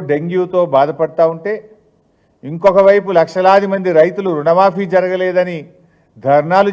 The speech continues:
చేస్తా ఉంటే, ఆందోళన చేస్తా ఉంటే, వాటి నుంచి డైవర్ట్ చేయడానికి, ప్రజల దృష్టి మరల్చడానికి ఒక డైవర్షన్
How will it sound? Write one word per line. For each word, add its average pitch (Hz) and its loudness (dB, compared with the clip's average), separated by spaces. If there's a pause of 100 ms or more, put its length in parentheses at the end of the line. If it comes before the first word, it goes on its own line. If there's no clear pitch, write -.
చేస్తా 185 0 (120)
ఉంటే, 175 -6 (200)
ఆందోళన 202 0 (100)
చేస్తా 175 -4 (120)
ఉంటే, 156 -8 (1040)
వాటి 175 0
నుంచి 202 -10 (120)
డైవర్ట్ 196 2
చేయడానికి, 156 -4 (960)
ప్రజల 180 0 (160)
దృష్టి 190 -6 (120)
మరల్చడానికి 196 0 (600)
ఒక 139 -10 (160)
డైవర్షన్ 220 2